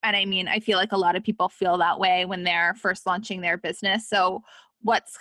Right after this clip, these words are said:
what kind of growth have you seen in yourself?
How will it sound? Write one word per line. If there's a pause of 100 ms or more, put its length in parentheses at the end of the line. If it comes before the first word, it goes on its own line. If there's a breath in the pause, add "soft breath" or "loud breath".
(120)
what
kind
of
growth
have
you
seen
in
yourself?